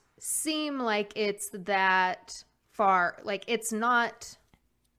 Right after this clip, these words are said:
it's common enough for it to be a problem and it to be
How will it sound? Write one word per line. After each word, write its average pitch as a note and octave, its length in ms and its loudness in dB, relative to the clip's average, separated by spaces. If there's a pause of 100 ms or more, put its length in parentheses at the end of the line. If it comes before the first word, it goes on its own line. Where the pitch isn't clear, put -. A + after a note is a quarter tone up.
(580)
it's A3 160 -2
common D4 340 0
enough A3+ 380 0
for F#3 160 -2
it - 160 -4
to A3+ 100 -8
be F#3 140 -6
a F3+ 60 -4
problem A#3 800 0
and G3 260 -2
it F#3 140 -8
to G#3 200 -8
be F#3 520 -6